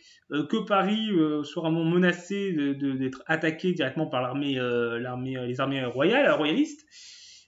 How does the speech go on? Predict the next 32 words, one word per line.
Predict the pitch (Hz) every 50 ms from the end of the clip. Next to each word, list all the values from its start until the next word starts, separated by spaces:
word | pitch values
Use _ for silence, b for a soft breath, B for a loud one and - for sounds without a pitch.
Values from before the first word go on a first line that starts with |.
| _ _ _
euh, | 127 120 117 117 113 113 113 113 113 117 120 117 117 117 117 117
à | 135
ce | 131 - 185
moment-là, | 226 302 294 196
la | 175
France, | - - 294 285
ça | 190 165
pourrait | - 160 147 156 160
plus | - 294 302
être | 214 214
menacée. | 202 190 175 175 - 139 127
Mais | 135 180 247 269
au | 220 165
final, | - - 147 170 208 254 294 311 302 - - _ _ _ _ _ _ _
il | 156 151
y |
a | 160
eu | 156
Valmy | 143 185 190 190 196 202 196
en | 180 160
septembre | - - 160 - - 165 156 143 143
mille | 139 139
sept | 151 -
cent | - 139
quatre-vingt-douze, | - 139 - - 139 147 165 214 247 285 277 277 202 - _ _ _ _
Fleurus | - - 214 202 190 208 214 190 190 170
en | 143 139
juin | 135 170 175
mille | 165 156
sept | 165 151 -
cent | - 143
quatre-vingt-quatorze. | - 139 127 - 139 131 131 - 143 - - 240 277 294 269 208 160